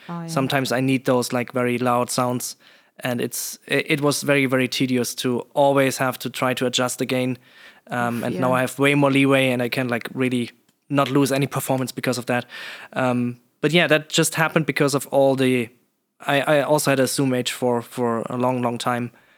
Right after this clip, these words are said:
Speaker 1: Who didn't?
Speaker 2: And, uh,
Speaker 1: <laughs>
Speaker 2: yeah, yeah, of course.
Speaker 1: All
Speaker 2: I
Speaker 1: of
Speaker 2: mean,
Speaker 1: us,
Speaker 2: it's
Speaker 1: it was
Speaker 2: a
Speaker 1: our
Speaker 2: weapon of
Speaker 1: first
Speaker 2: choice,
Speaker 1: for many
Speaker 2: weapon of
Speaker 1: people,
Speaker 2: choice.
Speaker 1: yeah. Uh-huh.
Speaker 2: Yeah.
Speaker 1: Yeah, but, uh, also, uh, I was talking about this with, uh, Niels Mosch precisely once, and I think, uh,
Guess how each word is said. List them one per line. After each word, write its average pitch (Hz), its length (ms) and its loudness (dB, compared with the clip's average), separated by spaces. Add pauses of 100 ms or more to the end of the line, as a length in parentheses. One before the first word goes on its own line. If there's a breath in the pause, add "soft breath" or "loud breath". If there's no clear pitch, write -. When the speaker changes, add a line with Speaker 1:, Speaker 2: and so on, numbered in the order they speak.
(200 soft breath)
Speaker 1:
Who 220 100 0
didn't? 226 380 -2
Speaker 2:
And, 277 460 2
uh, 330 120 2
Speaker 1:
<laughs> - 40 -4
Speaker 2:
yeah, 156 200 4
yeah, 151 180 2
of - 100 -6
course. 156 220 4
Speaker 1:
All 247 80 6
Speaker 2:
I 269 40 4
Speaker 1:
of 226 60 6
Speaker 2:
mean, 202 100 6
Speaker 1:
us, 214 220 4
Speaker 2:
it's 220 80 4
Speaker 1:
it 202 60 4
was 208 160 4
Speaker 2:
a 208 40 6
Speaker 1:
our 190 80 6
Speaker 2:
weapon 170 140 6
of 139 80 4
Speaker 1:
first - 120 4
Speaker 2:
choice, 139 200 4
Speaker 1:
for - 120 2
many - 160 2
Speaker 2:
weapon 127 140 0
of - 60 -4
Speaker 1:
people, 131 140 0
Speaker 2:
choice. 127 120 0 (340 loud breath)
Speaker 1:
yeah. 190 80 -2
Uh-huh. 208 260 -2
Speaker 2:
Yeah. 139 280 0 (1000 loud breath)
Speaker 1:
Yeah, 202 340 0
but, 220 240 -2
uh, 220 240 4
also, 233 540 4
uh, 180 680 2
I 196 140 4
was 208 140 2
talking 226 260 0
about 185 240 0
this 190 220 -2
with, 175 180 0
uh, 170 300 2
Niels 233 420 2
Mosch 247 320 2
precisely 220 440 0
once, 220 440 0
and 196 340 -4 (140)
I 208 80 0
think, 294 260 -4
uh, 233 260 2